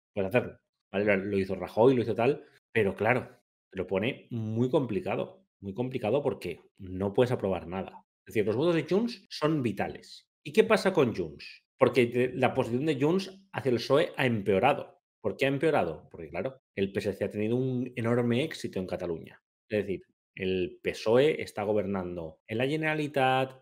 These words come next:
está gobernando en España, está gobernando en el Ayuntamiento de Barcelona. Es que es un tercero muy grande, ¿vale? Para, para este partido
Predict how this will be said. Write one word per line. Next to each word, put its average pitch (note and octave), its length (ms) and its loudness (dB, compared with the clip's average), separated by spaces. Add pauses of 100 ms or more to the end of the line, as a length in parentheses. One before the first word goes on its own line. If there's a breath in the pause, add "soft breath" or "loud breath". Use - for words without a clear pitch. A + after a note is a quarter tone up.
(140)
está - 240 -14
gobernando A#2+ 960 -2
en B2 100 -6
España, C3+ 880 -2
está A2 260 -8
gobernando A2+ 800 -2 (280 loud breath)
en B2 120 -4
el A#2+ 80 0
Ayuntamiento A#2+ 520 0
de B2 80 4
Barcelona. B2+ 920 0
Es - 140 -6
que D#3 120 2
es D3+ 120 -2
un C3 800 -2
tercero C#3 460 2
muy C3 180 0
grande, F#2 440 -2
¿vale? F2+ 300 -10
Para, F2 520 -6
para F#2 180 -2
este G2 180 -8
partido G#2+ 580 0